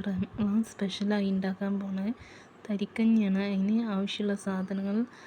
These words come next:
സേമിയ, അണ്ടിപ്പരിപ്പ്, മുന്തിരി, നെയ്യ്, റവ, തേങ്ങാപ്പാൽ, ചീരുള്ളി വേണം. അപ്പോൾ നമ്മൾ തേങ്ങാപ്പാൽ നല്ല കട്ടിയുള്ള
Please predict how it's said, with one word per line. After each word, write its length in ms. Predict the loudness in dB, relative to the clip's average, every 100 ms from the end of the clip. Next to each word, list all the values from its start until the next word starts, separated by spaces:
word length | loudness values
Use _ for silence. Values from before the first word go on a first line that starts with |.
| -20 -20 -20 -20 -20 -20 -20 -20 -20 -20 -20 -18 -18
സേമിയ, 540 | -4 0 2 4 4 2 2
അണ്ടിപ്പരിപ്പ്, 520 | 2 2 2 0 2 4
മുന്തിരി, 420 | 4 4 2 2 4 4
നെയ്യ്, 420 | 2 2 4 4 2
റവ, 220 | 0 0 0 -2 -6 -14 -20 -10 -4
തേങ്ങാപ്പാൽ, 580 | -2 -2 -2 -2 -2 0 0 -2 -18 -20 -20 -6
ചീരുള്ളി 560 | 0 2 2 2 2 2
വേണം. 260 | 2 0 -2 -6 -14 -20 -20 -20 -20 -18 -16 -12 -8
അപ്പോൾ 320 | -8 -8 -6 -6 -8 -14 -4 0
നമ്മൾ 180 | 2 2 2
തേങ്ങാപ്പാൽ 540 | 2 2 0 0 2 4
നല്ല 160 | 2 0 -4
കട്ടിയുള്ള 580 | -10 -14 -4 0 0